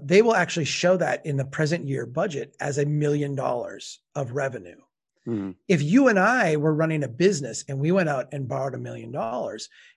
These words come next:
Speaker 1: we would show it as a million dollar cash with a corresponding million dollar liability.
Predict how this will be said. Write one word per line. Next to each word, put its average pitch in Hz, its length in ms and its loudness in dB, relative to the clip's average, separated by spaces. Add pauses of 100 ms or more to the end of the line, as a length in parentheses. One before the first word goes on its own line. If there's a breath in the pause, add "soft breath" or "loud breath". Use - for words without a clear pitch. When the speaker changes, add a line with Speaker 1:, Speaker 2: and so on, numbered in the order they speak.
Speaker 1:
we 190 100 6
would 254 140 2
show 170 260 4
it 170 140 0
as 147 160 0
a 147 60 2
million 156 360 2
dollar 127 240 -4
cash - 680 -4 (380)
with 165 140 2
a 165 60 2
corresponding 165 840 0
million 165 400 2
dollar 123 360 -2
liability. 120 800 -4